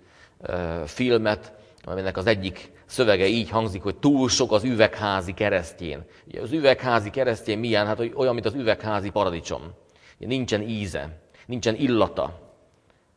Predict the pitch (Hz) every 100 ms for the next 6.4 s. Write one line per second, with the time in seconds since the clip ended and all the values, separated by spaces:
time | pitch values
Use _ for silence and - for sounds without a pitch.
0 | _ _ _ _ _ _ - 127 160 139
1 | 127 - 139 131 127 123 113 120 113 117
2 | - - 117 123 117 - - - - 104
3 | 175 - 117 104 101 90 110 92 98 101
4 | 95 147 135 107 98 95 110 92 87 -
5 | 85 - 127 120 110 98 107 104 92 87
6 | 87 92 90 85